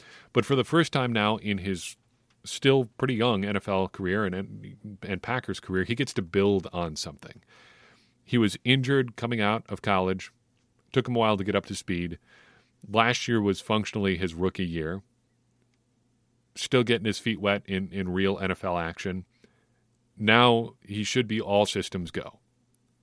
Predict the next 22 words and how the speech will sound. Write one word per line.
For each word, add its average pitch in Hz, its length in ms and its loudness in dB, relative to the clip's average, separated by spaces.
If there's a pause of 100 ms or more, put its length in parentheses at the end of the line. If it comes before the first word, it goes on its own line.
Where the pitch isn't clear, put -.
(1200)
I've 123 140 4
got 120 280 2
moderate 117 520 2
expectations 104 720 -4
for 104 100 -2
him 104 160 -4
this 98 220 -4
year. 110 100 0
He's 95 200 -6
not 101 260 0
going 107 160 -2
to 95 80 -4
be 101 80 2
a 95 40 2
guy 92 300 0
like 90 400 -2 (480)
Aaron 101 260 0
Jones 95 320 -2
or 92 60 -2
A 92 160 -2
J 95 140 -2
Dillon, 90 340 -4